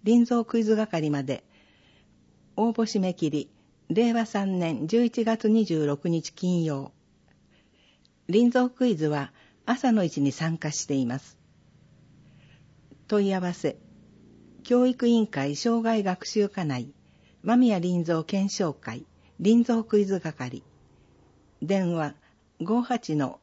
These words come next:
二一一一、内線七三零一。メールアドレス、文化零一アッ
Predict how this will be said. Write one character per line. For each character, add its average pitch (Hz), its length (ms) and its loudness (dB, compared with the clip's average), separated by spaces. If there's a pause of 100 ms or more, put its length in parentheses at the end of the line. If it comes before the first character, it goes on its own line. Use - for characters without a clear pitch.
(160)
二 240 280 4
一 240 220 0
一 143 360 -6
一、 139 280 -12 (880)
内 202 240 0
線 151 400 -6 (320)
七 208 240 2
三 202 340 0
零 147 260 -2
一。 - 360 -12 (1400)
メ 254 220 2
ー - 20 2
ル 247 140 2
ア 226 60 0
ド 170 140 -2
レ 143 120 -2
ス、 - 200 -14 (640)
文 233 280 4
化 - 300 -8 (460)
零 233 260 0
一 220 360 -2
ア - 80 -6
ッ 147 80 -10